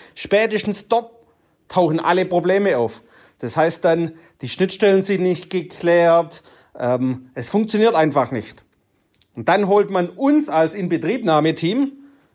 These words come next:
rein, d-, das Projekt, das brennt schon wie eine Fackel und, und wir sollen dann wieder die Kuh vom Eis holen. Deshalb die Bitte,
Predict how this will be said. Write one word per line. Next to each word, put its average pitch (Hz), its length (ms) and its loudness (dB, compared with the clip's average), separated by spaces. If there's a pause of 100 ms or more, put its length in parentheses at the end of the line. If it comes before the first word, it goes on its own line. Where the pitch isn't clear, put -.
(400)
rein, 208 560 0 (380)
d-, 143 100 -6
das 143 260 -8
Projekt, 190 460 -2
das 196 100 -2
brennt 208 320 -4
schon 196 220 0
wie 180 40 2
eine 170 140 2
Fackel 233 520 -2 (500)
und, 180 280 0
und 160 440 -4
wir 226 160 2
sollen 226 340 0
dann 214 220 0
wieder 208 220 0
die 196 120 -2
Kuh 208 200 0
vom 147 200 -2
Eis 135 220 -2
holen. 120 320 -4
Deshalb 196 600 0
die 135 100 -8
Bitte, 190 460 0